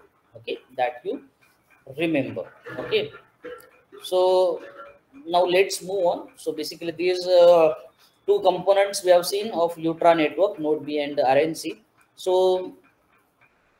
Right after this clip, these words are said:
now the another component, that is user equipment, okay, which supports all the components present in the Ultra network.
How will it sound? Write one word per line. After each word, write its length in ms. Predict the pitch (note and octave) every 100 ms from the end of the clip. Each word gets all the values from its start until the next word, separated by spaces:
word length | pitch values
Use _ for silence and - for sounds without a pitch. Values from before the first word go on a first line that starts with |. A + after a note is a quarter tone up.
| _
now 180 | D3+ E3+
the 120 | F3
another 340 | D#3+ F#3 A#3 A#3
component, 560 | G#3 G#3+ G#3+ G#3+ B3+
that 200 | F3 E3
is 280 | E3+ E3+ D#3+
user 300 | D#3+ E3+ E3+
equipment, 760 | G3 F3+ G3 F#3+ F#3+ A3+ C#4 - _ _ _ _ _ _
okay, 340 | D3+ D3 F#3+ - _ _ _ _ _ _ - - _ -
which 140 | F#3+
supports 540 | G3 G3+ A3+ A#3 A#3+ - -
all 340 | F#3 G#3+ A3+
the 340 | A3 A3 G#3+ G#3+
components 540 | G3 G3 G#3 G#3+ B3
present 500 | - F#3 F3+ G3 G3
in 180 | F#3+ F#3
the 280 | F3+ F3 E3+ E3+
Ultra 320 | E3 F3+ F3
network. 460 | D#3+ D#3+ F#3+ -